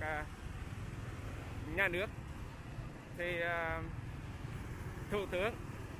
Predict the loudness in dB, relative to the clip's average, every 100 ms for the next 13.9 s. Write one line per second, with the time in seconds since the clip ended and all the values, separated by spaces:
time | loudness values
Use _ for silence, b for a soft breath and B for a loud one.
0 | -4 -4 -4 -4 -6 -6 -4 -4 -4 -4
1 | -4 -4 -2 -2 -4 -4 0 2 4 4
2 | 4 4 6 6 6 6 6 4 2 0
3 | -4 -6 -6 -6 -6 -6 -6 -6 -6 -6
4 | -4 -2 2 6 6 4 0 0 0 -2
5 | -6 -6 -4 -2 -2 -2 -4 -4 -4 -2
6 | -2 -4 -8 -10 -10 -10 -8 -8 -8 -10
7 | -10 -10 -10 -10 -8 -10 -8 -6 0 0
8 | 2 0 4 4 6 6 6 2 -4 -8
9 | -10 -10 -10 -10 -6 -2 2 2 4 4
10 | 4 0 -4 -10 -10 -10 -8 -2 -2 -2
11 | 2 4 4 2 2 2 0 -2 -6 -8
12 | -8 -6 -6 -6 -8 -8 -8 -10 -10 -8
13 | -8 -8 -10 -2 6 8 8 6 4